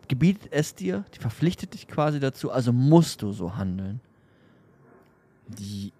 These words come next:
Speaker 2: okay.
Speaker 1: Ne, also wenn du
Speaker 2: Hm.
Speaker 1: den kategorischer Imperativ und so, du guckst mich an wie so ein Auto. <laughs> Scheiße. Naja, aber es geht letztlich, genau, es geht darum, nach der Vernunft zu handeln, die dir quasi sagt, naja, äh,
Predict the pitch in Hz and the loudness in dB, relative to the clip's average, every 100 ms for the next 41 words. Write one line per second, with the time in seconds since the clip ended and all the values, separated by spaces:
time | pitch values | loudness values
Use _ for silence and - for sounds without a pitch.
0 | _ - - 82 90 160 _ _ _ - | _ -18 -10 -4 -2 -4 _ _ _ -20
1 | - - 131 113 110 117 110 85 107 - | -12 -2 0 2 4 4 2 -2 -8 -10
2 | - 143 139 139 131 127 127 170 165 151 | -6 -2 2 4 4 2 0 0 -2 -4
3 | - 156 151 - _ _ _ _ _ _ | -4 -6 -6 -12 _ _ _ _ _ _
4 | _ - 151 147 143 113 104 113 76 113 | _ -4 -2 0 -2 -2 -2 -2 0 0
5 | 143 139 78 107 110 107 - - - - | 2 0 2 2 0 -6 -8 -20 -8 2
6 | 151 - - 165 180 208 185 151 151 - | 2 2 -2 6 8 8 6 6 6 6
7 | 156 262 196 - - - - - - 151 | 4 4 0 -2 -20 -20 -20 -12 4 8
8 | 196 202 143 160 180 170 143 151 175 165 | 10 10 6 6 4 4 4 4 2 2
9 | 190 190 113 - _ 117 123 - 131 143 | 6 6 6 4 _ -8 -4 -2 2 4
10 | 139 143 160 156 135 131 - 123 120 123 | 4 2 0 -2 -2 0 4 4 4 2
11 | 117 135 - - 151 151 165 170 135 127 | 4 4 0 -2 2 2 2 0 0 2
12 | 120 - 110 107 98 78 107 110 113 104 | 0 0 0 0 -4 -6 -6 -6 -4 0
13 | 123 160 _ - - - _ - 113 110 | 0 -2 _ -20 -20 -20 _ -2 2 4
14 | 104 92 | 4 0